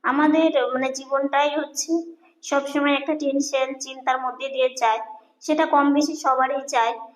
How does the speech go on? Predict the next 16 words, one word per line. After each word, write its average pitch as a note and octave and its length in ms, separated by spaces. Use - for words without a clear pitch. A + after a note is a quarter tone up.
কিন্তু C#4+ 240
আমাদের C4 360
চিন্তা C#4 300
ভাবনাটা C4+ 360
একদমই C4 480
অন্যরকম। B3 720
তো C#4 100
তোমাদেরকে D#4 500
বলেছিলাম C#4 580
যে C4+ 120
আজকে C4 280
একটা C4 180
কমেন্টের B3+ 640
কথা D#4 280
তোমাকে B3 320
বলবো, A#3 500